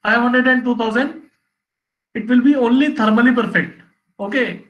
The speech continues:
calorically it will not be perfect. So can anyone tell me the difference? What is the difference between calorically and thermalically, uh, thermally perfect?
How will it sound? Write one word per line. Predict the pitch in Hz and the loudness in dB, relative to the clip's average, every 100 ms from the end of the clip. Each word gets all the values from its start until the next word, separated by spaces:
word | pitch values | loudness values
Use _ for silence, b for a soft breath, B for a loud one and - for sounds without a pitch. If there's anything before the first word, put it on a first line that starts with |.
| - | -6
calorically | 220 240 247 247 277 294 277 | -2 0 0 0 0 0 -4
it | |
will | 226 | -6
not | 214 233 233 | -4 -4 -4
be | 262 | -4
perfect. | 208 175 143 - _ _ _ _ _ _ _ _ _ _ _ _ _ _ _ - | -4 -6 -10 -14 _ _ _ _ _ _ _ _ _ _ _ _ _ _ _ -14
So | 233 | -6
can | 247 | -2
anyone | 254 285 285 | 0 0 0
tell | 262 262 | -2 -2
me | 277 | -2
the | 262 | -2
difference? | 240 247 302 320 - - _ _ _ _ _ _ _ _ _ _ _ _ _ _ _ _ _ _ _ _ _ _ _ _ _ _ _ _ _ _ _ _ _ _ _ _ _ _ _ - | -2 -2 -4 -4 -14 -20 _ _ _ _ _ _ _ _ _ _ _ _ _ _ _ _ _ _ _ _ _ _ _ _ _ _ _ _ _ _ _ _ _ _ _ _ _ _ _ -12
What | 220 | -6
is | 262 | -4
the | 254 | -4
difference | 247 - 254 240 | -6 -6 -6 -6
between | 233 247 | -8 -2
calorically | 220 214 226 220 240 247 247 | -2 -2 -6 -6 -2 0 0
and | 226 214 - | -2 -8 -6
thermalically, | 190 208 214 220 226 226 226 | -4 -2 -4 -2 -4 -6 -6
uh, | 196 180 | -4 -4
thermally | 190 196 214 240 | -4 -4 -4 -6
perfect? | 208 254 277 - | -4 -2 -2 -4